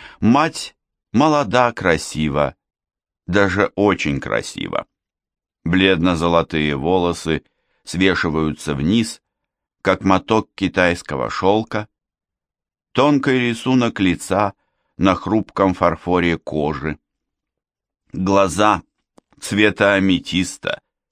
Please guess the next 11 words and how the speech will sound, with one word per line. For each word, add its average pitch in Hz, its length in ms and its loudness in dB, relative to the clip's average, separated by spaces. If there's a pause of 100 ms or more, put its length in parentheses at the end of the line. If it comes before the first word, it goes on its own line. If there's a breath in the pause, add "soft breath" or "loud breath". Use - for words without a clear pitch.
(600)
Она 62 360 -4
всегда 80 460 0
говорила — 76 640 0 (480)
что 92 240 0
по 98 120 -2
происхождению 90 1160 0 (240 soft breath)
она 90 360 2 (140)
польская 95 540 0
аристократка, 90 880 -4 (720)
пани 123 400 2
Мирослава, 101 1040 0